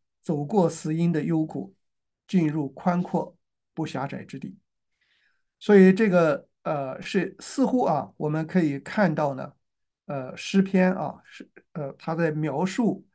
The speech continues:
一个这个属灵人内心成长过程当中的各种的属灵的动态。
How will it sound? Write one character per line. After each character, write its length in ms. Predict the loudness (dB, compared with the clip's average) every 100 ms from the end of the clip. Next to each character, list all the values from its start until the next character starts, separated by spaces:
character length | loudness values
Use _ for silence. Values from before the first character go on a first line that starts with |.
| _ _
一 180 | -2 0
个 400 | 2 0 -2 -10 -20 -20 _ _ _ _ _ _ _ _ -6
这 100 | -4
个 100 | -4
属 220 | 0 4
灵 160 | 6
人 340 | 6 4 -2 -8 _ _ _
内 360 | 0 4 4 4
心 560 | 2 4 4 4 -2 _ _ _ _ _
成 220 | 0 4
长 180 | 4 2
过 180 | 2 2
程 220 | 2 0
当 180 | 0 0
中 220 | 0 -2
的 220 | -4 -6 _ _ _ _
各 260 | 2 2
种 240 | 0 -6 -6
的 300 | -4 -4 -8 _ _ _ _ _ _
属 380 | -10 -4 -2
灵 240 | -4 -4 -2
的 300 | -2 -2 -10 _
动 180 | -8 -6
态。 300 | -12 -14